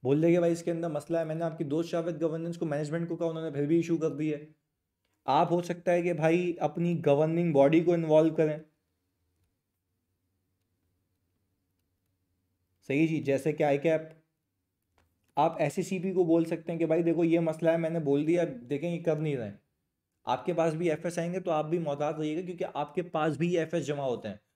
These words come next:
तो सर समझने की बात यह है, समझने की बात यह है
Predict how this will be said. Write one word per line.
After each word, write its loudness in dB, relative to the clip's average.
तो -10
सर -4
समझने -4
की -4
बात 0
यह -4
है, -6
समझने -10
की -10
बात -8
यह -8
है -8